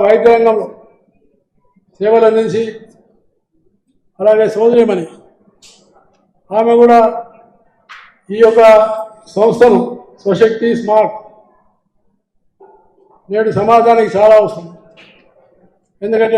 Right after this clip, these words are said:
మహిళలను గౌరవించాల్సిన అవసరం ఉంది. మహిళల యొక్క సాధికారత కోసం మహిళలకు ఉపాధి కోసం,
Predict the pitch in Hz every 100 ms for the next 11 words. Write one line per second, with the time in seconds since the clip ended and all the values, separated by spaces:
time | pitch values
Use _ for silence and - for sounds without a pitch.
0 | 196 202 226 233 233 226 196 220 226 214
1 | 214 202 208 202 196 - _ _ _ _
2 | _ _ _ _ _ _ _ _ _ _
3 | _ 160 190 240 240 247 240 180 202 226
4 | 226 226 220 214 185 170 165 _ _ _
5 | _ _ _ _ _ _ _ _ _ _
6 | - 180 220 233 233 226 196 240 240 240
7 | 185